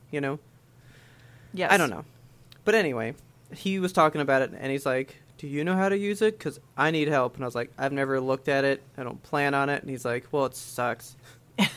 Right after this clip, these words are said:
Speaker 1: I'm glad that you got everything fixed and paid.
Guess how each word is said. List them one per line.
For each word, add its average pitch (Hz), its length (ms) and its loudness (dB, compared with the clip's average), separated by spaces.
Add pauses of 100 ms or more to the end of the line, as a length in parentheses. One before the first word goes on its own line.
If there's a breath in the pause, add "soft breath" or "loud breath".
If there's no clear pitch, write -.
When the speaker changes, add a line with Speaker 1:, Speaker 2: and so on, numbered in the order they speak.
(1600 loud breath)
Speaker 1:
I'm 175 120 2
glad 226 260 6
that - 80 -10
you 190 80 -6
got 180 180 0
everything 170 480 -2
fixed - 400 -4
and 151 100 -2
paid. 143 420 2